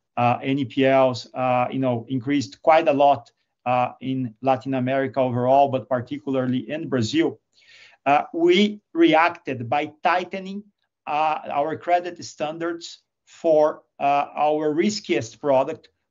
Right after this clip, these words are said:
which was unsecured personal loans that was launched, uh, amid the pandemic, and for which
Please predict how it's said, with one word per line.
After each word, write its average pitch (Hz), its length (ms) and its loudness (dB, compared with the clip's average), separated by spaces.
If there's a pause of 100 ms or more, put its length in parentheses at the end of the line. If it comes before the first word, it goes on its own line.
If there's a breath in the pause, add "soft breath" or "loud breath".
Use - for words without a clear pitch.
which 139 280 -4
was 139 240 0
unsecured 135 480 -6
personal 135 360 -2
loans 131 320 0
that 139 200 0
was 139 200 -2
launched, 147 500 0 (300)
uh, 131 300 4
amid 151 420 -4 (200)
the 135 120 -2
pandemic, 147 640 -4 (280)
and 170 300 0
for 170 140 0
which 151 380 -2